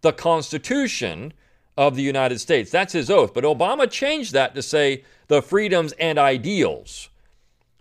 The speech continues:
that so many Americans marched for and went to jail for, fought and died for. See, what he's done there is made the president the standard bearer for, uh, the nineteen sixties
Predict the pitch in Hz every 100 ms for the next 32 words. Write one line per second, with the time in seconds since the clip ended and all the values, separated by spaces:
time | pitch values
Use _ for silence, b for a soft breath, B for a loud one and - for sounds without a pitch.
0 | - 131 - 160 147 135 131 127 123 120
1 | 92 135 147 - 139 120 123 107 98 123
2 | 107 - 78 - 143 143 123 104 135 123
3 | 85 - 147 190 165 185 139 120 233 254
4 | 190 139 135 131 b b b 120 170 160
5 | - - 180 147 135 127 113 _ _ _
6 | _ _ 107 135 131 123 117 117 _ _
7 | _ _ _ _ _ - - 185 185 165
8 | 135 135 123 120 131 123 123 117 117 -
9 | _ _ _ _ _ _ _ _ _ -
10 | 104 101 101 87 147 139 127 127 123 127
11 | - 143 135 131 110 127 - - 53 -